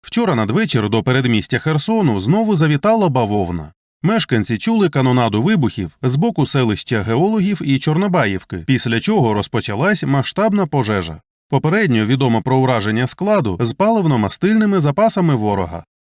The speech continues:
Про потужні хлопки, які пролунали близько шістнадцятої сорок п'ять у середу, другого листопада, на околицях обласного центру, повідомляють херсонські телеграм-канали.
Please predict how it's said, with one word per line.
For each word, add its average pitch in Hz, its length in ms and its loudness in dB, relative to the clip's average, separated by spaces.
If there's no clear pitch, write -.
Про 131 180 2
потужні 151 460 2
хлопки, 143 480 0
які 110 320 0
пролунали 151 600 2
близько 180 400 0
шістнадцятої 147 640 0
сорок 120 300 -2
п'ять 185 300 0
у 123 180 -2
середу, 139 400 0
другого 107 460 0
листопада, 139 720 0
на 135 140 2
околицях 160 560 0
обласного 127 560 0
центру, 135 460 0
повідомляють 120 640 0
херсонські 202 600 0
телеграм-канали. 110 1000 -2